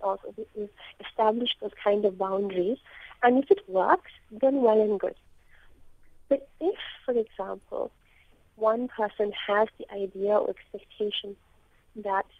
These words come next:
both parties, you know, that, that any physical activity must occur within that marriage or must not occur at all, they can't go outside of the marriage, and the other person does engage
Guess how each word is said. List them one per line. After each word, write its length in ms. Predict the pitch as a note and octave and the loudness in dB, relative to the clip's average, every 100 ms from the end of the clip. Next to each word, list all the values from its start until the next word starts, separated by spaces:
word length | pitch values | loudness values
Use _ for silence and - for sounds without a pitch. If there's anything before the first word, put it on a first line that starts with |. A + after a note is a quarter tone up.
| _ _ _ _ - | _ _ _ _ 2
both 260 | G#3+ B3+ B3+ - - | 8 8 6 -8 -6
parties, 560 | G#3 - - F#3+ G#3 - _ _ - - - | -6 -6 -12 -8 -8 -10 _ _ -14 -14 -12
you 100 | G#3 | -4
know, 140 | G3 | -4
that, 180 | G3 G#3+ - G#3+ | -2 -6 -6 -8
that 100 | A3 | -4
any 200 | A3+ B3+ | -2 0
physical 400 | C4+ A3 G#3+ G#3 G3 _ _ | 4 4 2 -2 -4 _ _
activity 580 | - A3 G3+ - G3 G3 G3 | -6 -6 -6 -8 -8 -8 -8
must 300 | G3+ G3+ G#3+ - _ - - _ - | -4 -4 -4 -12 _ -20 -20 _ -14
occur 380 | G#3 - G#3 G3+ | -12 -2 0 2
within 440 | G3 G#3 A3 B3 | 2 4 4 4
that 140 | G#3+ - | -4 -6
marriage 340 | G3 F#3 A#3 C4 - | -12 -4 -4 -4 -12
or 80 | G#3 | -6
must 200 | G3+ - | -6 -4
not 160 | G#3+ - | -8 -8
occur 260 | _ - G#3+ | _ -6 -4
at 80 | - - | -4 -10
all, 300 | G#3 F#3+ F#3 - _ - _ - | -6 -4 -4 -8 _ -20 _ -4
they 180 | A3 - - | -4 -4 -4
can't 300 | A3+ A3+ G#3 | -2 -2 -2
go 200 | G#3 G#3 | -4 -4
outside 460 | G3+ - - G#3 G#3+ | -8 -12 -6 0 0
of 60 | G#3+ - | 0 -6
the 60 | G3+ | -14
marriage, 280 | F#3 F3+ G3 - _ _ _ | -10 -10 -10 -14 _ _ _
and 120 | G3+ G3+ | -8 0
the 100 | G#3 | 2
other 140 | A3 | 2
person 420 | - G3+ G3+ F#3+ | -2 -6 -4 -6
does 240 | F3+ F#3+ G#3 | -4 -2 0
engage 460 | G3+ F#3+ F#3+ F#3+ | 0 0 -4 -4